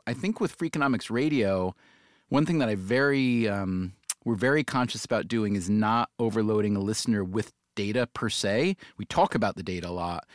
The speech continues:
but it's really, I find it hard to process a whole lot of data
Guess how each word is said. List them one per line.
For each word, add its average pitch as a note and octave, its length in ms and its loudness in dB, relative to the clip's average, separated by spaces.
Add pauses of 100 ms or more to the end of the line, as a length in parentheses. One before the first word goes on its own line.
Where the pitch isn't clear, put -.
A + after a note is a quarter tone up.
(180)
but A2+ 100 -6
it's - 140 -8
really, C#3+ 560 2
I F3+ 180 2
find C#3+ 260 2
it - 80 -2
hard C3 240 2
to G#2+ 60 -2
process - 680 0
a G2 60 0
whole B2 220 0
lot G#2+ 180 2
of E2 120 -4
data F2+ 400 -2